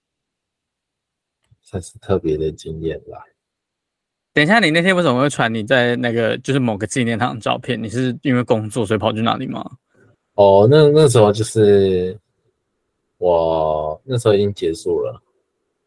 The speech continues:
Speaker 2: 你说下班了？
Speaker 1: 嗯，没有，没有，没有。好希望下班的时候，<laughs> 那时候就觉得，哦，干，终于结束了，好想下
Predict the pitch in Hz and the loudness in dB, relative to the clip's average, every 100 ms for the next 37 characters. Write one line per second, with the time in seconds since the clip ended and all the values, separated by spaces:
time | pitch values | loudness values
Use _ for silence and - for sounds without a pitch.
0 | _ _ 123 127 123 _ - _ - - | _ _ 0 2 2 _ -20 _ -8 -2
1 | 123 104 107 101 107 127 131 123 _ _ | 0 2 -2 -2 -8 -8 -8 -8 _ _
2 | 104 101 101 - - - _ _ - 95 | -2 0 0 -4 -12 -16 _ _ -14 -14
3 | - 120 _ _ _ _ 95 - 110 113 | -14 -18 _ _ _ _ -6 2 2 2
4 | - 104 90 87 85 - 87 80 180 - | 2 0 0 -4 -6 -4 -4 -2 -4 -4
5 | - - - - - 131 139 139 139 131 | -4 -10 -10 -20 -2 4 6 6 6 6
6 | 127 117 107 104 131 135 107 104 107 98 | 6 6 6 4 2 4 4 4 2 2
7 | 101 98 92 90 95 98 98 87 90 92 | -4 -4 -6 -8 -6 -6 -4 -4 -4 -6
8 | 82 82 | -8 -4